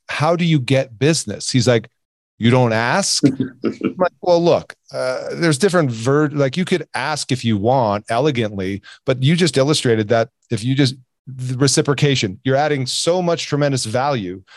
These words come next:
Speaker 1: that
Speaker 2: Yeah.
Speaker 1: it's so fresh and new for them, they can't help but feel compelled to want to give back,
Speaker 2: Yeah.
Speaker 1: right? And now work with a lender like you guys, who's like, "I'm not just a place to get a loan anymore."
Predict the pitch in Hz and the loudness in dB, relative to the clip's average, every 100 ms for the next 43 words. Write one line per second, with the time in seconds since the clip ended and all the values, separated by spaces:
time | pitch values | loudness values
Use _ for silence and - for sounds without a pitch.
0 | - _ 123 120 - 127 - - 156 151 | -20 _ 0 2 2 2 -2 0 0 0
1 | - 147 147 - 135 123 120 143 185 - | -2 -2 -2 0 0 2 2 2 0 -2
2 | 120 107 110 107 110 127 - 160 139 104 | -4 -2 -2 -4 -4 -4 -2 -4 -4 -4
3 | 156 180 - 131 - 147 135 131 113 - | 0 0 0 -2 2 2 2 0 -2 -2
4 | 156 147 110 107 - - - 165 127 120 | 0 2 2 0 -10 -10 0 2 4 2
5 | 127 123 - 131 135 120 _ _ 139 139 | 2 -2 0 2 2 -2 _ _ 0 0
6 | 123 139 - - - _ _ _ - 107 | 2 0 0 -10 -20 _ _ _ 0 2
7 | - 139 _ - _ - 143 147 160 147 | 4 2 _ -20 _ -2 2 2 2 0
8 | 156 151 139 131 139 143 131 123 107 117 | -2 -2 0 0 0 0 0 0 -2 -2
9 | 220 277 139 107 104 110 - 139 127 123 | 0 0 0 -2 -2 -4 0 0 2 0
10 | 120 123 - _ _ - 147 185 180 139 | -2 -6 -20 _ _ -4 0 2 2 0
11 | 131 135 131 120 - 113 110 135 127 98 | -2 -2 0 0 0 0 2 2 2 -2
12 | 92 - | -6 -12